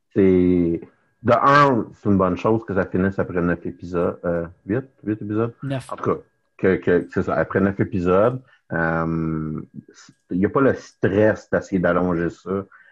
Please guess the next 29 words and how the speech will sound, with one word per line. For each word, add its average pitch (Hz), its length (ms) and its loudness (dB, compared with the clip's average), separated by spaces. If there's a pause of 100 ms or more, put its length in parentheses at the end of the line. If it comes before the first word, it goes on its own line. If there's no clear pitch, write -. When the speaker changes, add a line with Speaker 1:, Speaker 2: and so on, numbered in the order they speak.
(200)
Speaker 1:
Euh, 80 160 -4
Speaker 2:
Non. 78 360 -10
Speaker 1:
puis 82 280 -10
je - 140 -20 (240)
pense 95 220 -4
que - 80 -20
c'est - 120 -18
un, 87 140 -2
c'est - 100 -4
vraiment 85 240 0
une 98 120 0
bonne 80 200 -4
chose. 92 300 -2
Puis - 80 -20 (200)
c'est - 120 -2
un 127 80 4
des 113 120 4
bienfaits, 98 580 2
je - 40 -20
pense, 95 320 -4
que 85 220 0
de 87 80 -8
la 85 80 -4
télévision 87 540 -2
moderne 87 440 -2
ou 82 140 -2
du, 87 180 -8
des 90 200 -6
sé-, 87 260 -4